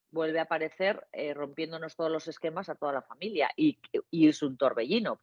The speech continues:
porque viene además con, con una especie de, de amnesia que no le permite estar en la vida real. Entonces, nos vuelve locos a todos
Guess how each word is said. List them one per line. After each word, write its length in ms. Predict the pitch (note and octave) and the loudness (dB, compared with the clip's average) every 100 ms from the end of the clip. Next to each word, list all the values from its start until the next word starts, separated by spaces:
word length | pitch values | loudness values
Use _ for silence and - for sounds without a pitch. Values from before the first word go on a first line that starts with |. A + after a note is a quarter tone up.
| - - - | -14 -18 -12
porque 180 | - C3+ | -2 2
viene 180 | C#3 C#3 | 2 2
además 300 | C#3 D3 - | -2 -4 -4
con, 300 | C#3 C#3 - _ _ | -6 -6 -12 _ _
con 100 | D3+ | -6
una 60 | D3+ | -4
especie 300 | D3+ C#3 C#3+ | -2 2 4
de, 420 | C#3 C3+ C3+ B2 _ _ - - _ | 6 6 2 0 _ _ -20 -20 _
de 240 | D3+ C#3 | -2 0
amnesia 720 | C3+ C#3 G3 - E3 D#3 D#3+ | 0 -2 -4 -2 -2 -2 -2
que 80 | D3+ | -4
no 340 | D3 D3 C#3 | -6 -6 -4
le 120 | C#3+ C#3 | -4 -4
permite 600 | C3+ C#3+ D3 C#3+ C3+ C3+ | -8 -10 -6 -2 -2 -4
estar 480 | - E3 D3+ C3+ - | 0 2 2 -2 -10
en 180 | D3+ C3+ | -8 -6
la 80 | |
vida 220 | C#3 D3+ D3 | -4 -4 -4
real. 360 | C#3 F#3+ F#3 | 0 0 0
Entonces, 380 | E3+ D#3+ E3+ D#3+ | -4 -6 -8 -8
nos 200 | D#3+ C3 | -10 -8
vuelve 280 | C#3+ D#3 D#3+ | -4 -2 -2
locos 280 | D#3+ D#3+ E3 | -4 -6 -10
a 80 | D#3+ | -6
todos 360 | F#3 G#3+ A#3+ | -4 -4 -8